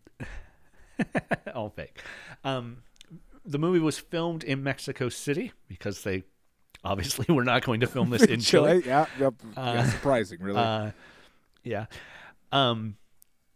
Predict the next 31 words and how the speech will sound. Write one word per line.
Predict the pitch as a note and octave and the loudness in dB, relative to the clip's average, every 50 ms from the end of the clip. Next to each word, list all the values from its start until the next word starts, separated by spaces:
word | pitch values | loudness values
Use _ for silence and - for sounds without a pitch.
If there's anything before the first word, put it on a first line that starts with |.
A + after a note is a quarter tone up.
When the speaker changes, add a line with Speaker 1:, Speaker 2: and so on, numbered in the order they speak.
| _ _ _ _ _ _ _ _ _ - - - - - - - - - _ _ - | _ _ _ _ _ _ _ _ _ -20 -20 -20 -20 -20 -20 -20 -20 -20 _ _ -14
Speaker 1:
the, | A#2+ G#2+ B2+ B2 B2 A#2+ A#2+ A#2+ A#2+ A#2 | -6 -2 2 2 2 2 2 2 2 0
uh, | A2+ A2+ A2 A2 G#2+ G#2+ G#2 G#2 - - _ - _ _ - _ _ - _ _ _ _ _ _ _ _ _ _ _ _ _ _ _ _ _ - | 0 0 0 0 0 0 -2 -4 -6 -10 _ -20 _ _ -20 _ _ -20 _ _ _ _ _ _ _ _ _ _ _ _ _ _ _ _ _ -6
Mexico | D#3+ C3+ B2 B2 - - C#3+ | -2 2 2 2 4 2 0
City, | - - - D#3 D3+ C3+ | 0 2 0 2 2 2
interesting, | B2+ B2 A2+ G#2+ A2 - - A#2 G#2 G#2 A2 | 2 0 -2 -2 -2 -4 -2 -4 -4 -4 -4
at | G#2+ G2 - - | -8 -8 -8 -8
the | G#2+ | -10
time | - - - G#2 G#2+ G#2 G#2 G#2+ G#2 G#2 G#2+ A2+ | -10 -6 -4 -2 0 0 0 -2 -4 -6 -8 -8
was | G2+ G2+ G2+ F#2 - | -6 -6 -6 -6 -6
a | G2+ G2+ G2 | -4 -6 -6
place | - - - G#2+ A2 A2 - - | -6 -4 -4 -4 -4 -4 -6 -6
where | G#2+ G#2 G#2 | -4 -2 -2
a | G2 G2+ | -2 -2
lot | G2 F#2+ F#2+ F#2+ G2 G#2 G#2 - - - | -4 -4 -4 -2 0 0 0 -2 -4 -4
of | A2 G2+ G2+ G2 G2 F#2 - - | -2 0 0 0 -2 -4 -6 -10
Chilean | - - G2+ G2+ G#2 G#2 G#2 G2+ G#2 - - | -10 -6 -4 -2 -2 -2 -2 -4 -6 -10 -8
refugees | G#2 G2+ G2 - - B2+ A2+ F#2+ F#2 F2+ E2+ F2 D#2 - | -4 -4 -4 -2 -2 -2 -2 -2 -2 -4 -4 -4 -8 -8
had | - F#2+ F2 F2 - | -8 -8 -8 -8 -6
ended | F#2 F#2+ F#2+ F#2+ F2 E2 - - | -6 -6 -4 -4 -4 -6 -6 -8
up. | - F#2 F2 - - - - - - _ _ _ - - - - - - _ _ | -4 -4 -4 -4 -6 -14 -20 -20 -20 _ _ _ -20 -20 -20 -20 -20 -20 _ _
So | - - - F#2+ F2+ F2 F2 - | -18 -12 -8 -4 -4 -4 -4 -6
a | - E2+ | -8 -10
lot | E2+ E2+ E2+ F2 F2+ | -8 -6 -6 -4 -4
of | F#2 E2+ - | -6 -6 -8
political | - - G#2 F#2+ G2 F2+ G#2 G2 | -8 -4 -2 -2 -2 -2 -2 -2
refugees | F#2+ - - G2+ F2 F#2+ F2 - | -2 -4 -6 -8 -6 -6 -6 -6
from, | - F#2+ F2+ F2+ F2+ G2+ - _ _ | -6 -8 -8 -8 -8 -12 -14 _ _
from | - - F#2+ F2+ | -12 -10 -8 -8
Chile | F#2 - - G#2+ G2+ G2 G2 F#2+ F#2 | -6 -4 -4 -2 0 0 0 -2 -2
had, | F#2+ F#2+ - F#2+ F2+ F2+ F#2 F#2 F#2 F#2+ F2 - | -6 -8 -8 -6 -6 -4 -4 -4 -6 -6 -8 -10
uh, | - G2 F#2 F2+ F2+ F2 E2+ | -10 -8 -6 -4 -4 -4 -6